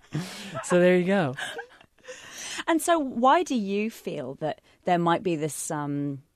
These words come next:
Speaker 2: this surprise and negativity towards someone who, who might be telling a person that word that you keep using, uh, you might be surprised to know that it's actually from this part of the world, or, you know,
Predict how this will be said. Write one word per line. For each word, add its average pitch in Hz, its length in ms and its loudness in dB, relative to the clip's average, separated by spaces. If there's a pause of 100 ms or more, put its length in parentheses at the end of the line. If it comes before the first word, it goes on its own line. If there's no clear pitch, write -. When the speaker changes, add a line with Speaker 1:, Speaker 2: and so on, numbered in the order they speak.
(100)
Speaker 2:
this 190 200 -4
surprise 185 1040 -2
and 156 360 -2
negativity 160 680 -2 (260)
towards 156 540 -2
someone 147 340 -2
who, 147 300 -2
who 160 100 -4
might 151 300 -4
be 147 120 -6
telling 220 380 -2
a 170 60 -4
person 156 460 -4 (260)
that - 160 -2
word 226 280 4
that - 120 -2
you 175 120 -6
keep - 280 -10
using, 165 600 -4 (320)
uh, - 140 -4
you 226 160 4
might 214 240 2
be 170 60 -12
surprised 165 500 -4
to 170 60 -4
know 156 240 2
that 156 100 0
it's - 200 -4
actually 180 320 -6
from 220 260 -4 (380)
this 554 260 -2
part - 340 -12
of - 120 -20
the - 60 -16
world, - 260 -16
or, 196 200 4
you 214 120 -2
know, 156 260 -2